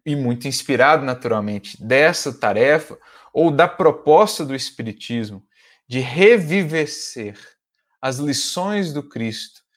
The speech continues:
né, de, de revivecer o Evangelho do Cristo, de estabelecer as bases morais para o porvir da humanidade, Kardec, então,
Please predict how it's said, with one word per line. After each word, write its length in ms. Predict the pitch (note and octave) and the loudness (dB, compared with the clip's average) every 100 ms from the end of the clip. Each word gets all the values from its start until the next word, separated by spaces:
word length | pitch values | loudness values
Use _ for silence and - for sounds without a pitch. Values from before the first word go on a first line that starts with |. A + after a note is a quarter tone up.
| _ _ _ | _ _ _
né, 220 | - C3+ - _ _ | -12 -12 -14 _ _
de, 120 | B2 B2 _ | -12 -12 _
de 160 | A#2 C3 | -8 -6
revivecer 920 | B2+ G3+ G#3 G3+ E3+ D#3+ - - D#3+ | 2 4 4 0 0 0 0 -4 -2
o 100 | D3+ | 0
Evangelho 600 | D3 C#3 B2+ A#2 E3 F#3 | -2 -4 -8 -4 -2 -2
do 120 | D3+ | -8
Cristo, 340 | - B2+ A#2+ - | -10 -8 -8 -6
de 40 | |
estabelecer 680 | B2+ - C3+ C3+ A#2+ - C3 | -6 -4 -2 0 -2 -2 0
as 200 | A2+ A2 | 0 -2
bases 500 | A2 D3 F#3+ E3 C#3 | 2 4 4 0 -4
morais 540 | C3 A2 G#2 G2 - _ _ _ | -2 -2 -2 -6 -14 _ _ _
para 200 | C#3+ C#3+ | 0 0
o 100 | C#3+ | 0
porvir 520 | C#3 A#2+ G#2+ B2 C#3 | -4 -4 -4 -2 -2
da 120 | A2 | -2
humanidade, 800 | G#2+ G2+ F#2+ F#2+ A#2+ F3+ E3+ A2+ _ _ _ _ _ | -6 -6 -10 -8 -4 -4 -6 -10 _ _ _ _ _
Kardec, 720 | E3 C3 A#2 B2 C#3 F#3+ F#3 _ _ - | -4 0 2 2 0 -6 -12 _ _ -14
então, 440 | B2 B2 B2+ E3 | -10 -4 -4 -4